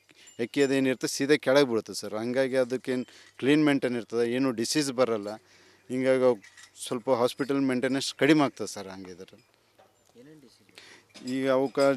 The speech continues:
Speaker 1: ಡಿ-, ಕಾಮನ್ ಆಗಿ ಬರೋದು ಸರ್ ಕಾಲು ಬಾಯಿ ರೋಗ, ಮತ್ತು ಸ್ವಲ್ಪ ಜ್ವರ ಬರೋದು, ಇಂಥವು ಸ್ವಲ್ಪ ಸರ್ದಿ ಆಗೋದು, ಇಂಥವು ಏನಾರ ಮೈನರ್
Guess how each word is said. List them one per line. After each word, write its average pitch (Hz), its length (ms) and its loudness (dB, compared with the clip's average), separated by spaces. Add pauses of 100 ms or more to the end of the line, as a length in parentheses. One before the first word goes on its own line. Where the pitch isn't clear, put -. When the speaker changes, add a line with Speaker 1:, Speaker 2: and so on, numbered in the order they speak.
Speaker 1:
ಡಿ-, 123 140 0 (140)
ಕಾಮನ್ 160 300 -2
ಆಗಿ 147 160 -2
ಬರೋದು 147 320 0
ಸರ್ 156 180 2 (720)
ಕಾಲು 139 220 4 (100)
ಬಾಯಿ 135 240 8
ರೋಗ, 110 140 0 (600)
ಮತ್ತು 120 220 -2 (600)
ಸ್ವಲ್ಪ 147 240 -4
ಜ್ವರ 143 220 6 (120)
ಬರೋದು, 127 300 2 (160)
ಇಂಥವು 123 300 -2 (560)
ಸ್ವಲ್ಪ 123 240 -6
ಸರ್ದಿ 123 300 0
ಆಗೋದು, 123 280 2
ಇಂಥವು 139 240 2
ಏನಾರ 143 260 2
ಮೈನರ್ 143 300 2